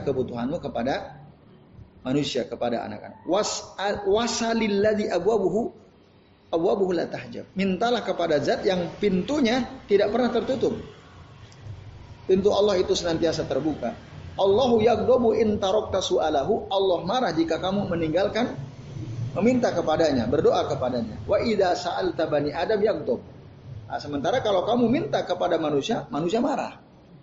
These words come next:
Kalau kita nggak minta sama Allah, Allah marah.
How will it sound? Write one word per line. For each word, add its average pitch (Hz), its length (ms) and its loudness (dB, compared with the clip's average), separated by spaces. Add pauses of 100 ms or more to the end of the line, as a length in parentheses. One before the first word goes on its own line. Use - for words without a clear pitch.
(680)
Kalau 190 320 0
kita 233 360 0
nggak 190 200 2
minta 247 240 4
sama 185 240 -2
Allah, 226 240 0
Allah 240 200 2
marah. 190 340 0